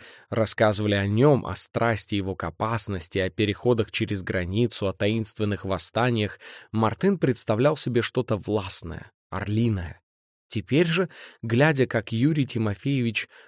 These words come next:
открывает чёрный из двух частей футляр и нацепляет для чтения очки,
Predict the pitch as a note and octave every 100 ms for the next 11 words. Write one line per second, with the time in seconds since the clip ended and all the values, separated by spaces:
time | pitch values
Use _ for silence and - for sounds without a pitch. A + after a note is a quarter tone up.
0 | _ - - A2 G2+ A#2 A#2+ - - C3
1 | C3 A2 G2 F2 F#2 F#2 F#2+ A2 C#3+ D3
2 | - G#2+ - B2+ A2 - G#2 G2 G#2 G2+
3 | G2 - G#2+ G#2 - F#2+ G#2+ G#2 G2+ G2
4 | G2+ - G#2+ G2 F#2+ F#2+ - - F#3